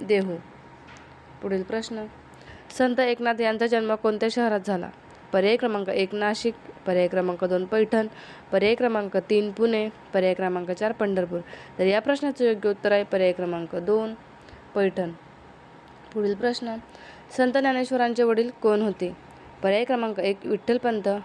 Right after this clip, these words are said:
पर्याय क्रमांक दोन गोविंद पंत, पर्याय क्रमांक तीन शिवाजी पंत, पर्याय क्रमांक चार भानुदास.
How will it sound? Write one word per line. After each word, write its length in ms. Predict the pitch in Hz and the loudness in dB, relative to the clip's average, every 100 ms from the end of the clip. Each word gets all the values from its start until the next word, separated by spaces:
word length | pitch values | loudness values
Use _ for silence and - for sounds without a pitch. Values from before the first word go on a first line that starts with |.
| - - | -10 -4
पर्याय 180 | 170 170 | 0 0
क्रमांक 400 | 180 180 175 180 | 0 -2 -2 0
दोन 240 | 208 214 | 2 2
गोविंद 380 | 196 190 190 196 | 2 4 2 0
पंत, 300 | 214 240 226 233 226 - - | 0 0 0 -2 -4 -10 0
पर्याय 200 | 180 185 | 2 2
क्रमांक 360 | 202 220 220 | 0 -6 -6
तीन 160 | 233 240 | -6 -4
शिवाजी 380 | - 233 220 226 | 0 2 2 0
पंत, 280 | 247 226 220 220 - - - - 208 | -4 -2 -2 -4 -8 -18 -18 -4 0
पर्याय 220 | 214 254 | 2 2
क्रमांक 340 | 269 247 208 | 0 -4 -4
चार 180 | 208 214 | -4 -2
भानुदास. 460 | 214 226 180 170 | -2 -4 -4 -6